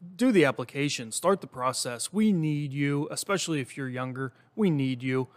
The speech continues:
Um, you know, I'm, I go to these conferences, uh, you know, once a year, and I am the youngest person there by twenty years, and I'm in my thirties. Uh, we need new young blood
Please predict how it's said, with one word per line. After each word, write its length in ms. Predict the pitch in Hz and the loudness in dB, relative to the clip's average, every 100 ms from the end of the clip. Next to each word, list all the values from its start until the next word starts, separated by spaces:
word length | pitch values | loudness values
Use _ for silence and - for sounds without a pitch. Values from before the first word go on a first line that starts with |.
| _ _ _ | _ _ _
Um, 400 | - 110 110 104 - - | -10 -6 -6 -8 -16 -18
you 100 | 123 | -12
know, 240 | 117 110 - | -10 -8 0
I'm, 380 | 147 147 131 117 _ _ - | 2 2 -2 -10 _ _ -4
I 120 | 143 | 0
go 160 | 151 143 | 2 2
to 80 | |
these 240 | 135 135 - | 2 -2 -2
conferences, 760 | 147 139 139 127 139 131 127 | 0 0 -2 -6 -6 -4 -4
uh, 260 | 120 120 117 - - | -4 -4 -4 -8 -12
you 100 | 135 | -12
know, 60 | 120 | -8
once 300 | 127 135 - | -4 -4 -4
a 60 | |
year, 380 | 127 127 131 131 - - _ - | -4 -2 -2 -2 -8 -20 _ -4
and 420 | 131 127 120 120 | 0 2 0 0
I 180 | 135 143 | 2 4
am 280 | 151 139 135 | 4 2 0
the 120 | 127 | -2
youngest 400 | 131 143 135 - | -2 0 -2 -4
person 360 | 147 139 - 123 | -2 -2 -2 -2
there 180 | 135 131 | 0 0
by 140 | 117 | -4
twenty 320 | - 156 143 | -4 0 0
years, 400 | 131 147 123 - | 2 0 0 -6
and 140 | 120 143 | -6 -2
I'm 120 | 165 | 0
in 80 | 151 | 0
my 120 | 117 | -2
thirties. 520 | - 123 113 107 - _ _ _ - | -8 -10 -12 -14 -16 _ _ _ -18
Uh, 200 | 113 113 | -12 -10
we 340 | 127 143 175 | -4 0 2
need 600 | 170 156 151 147 131 120 - _ _ _ _ - _ _ _ - | 2 0 0 -2 -4 -6 -16 _ _ _ _ -20 _ _ _ -8
new 460 | 147 156 147 131 | 0 2 2 0
young 380 | 123 131 131 127 | -2 -2 -4 -6
blood 440 | 113 123 123 117 | -8 -2 -2 -2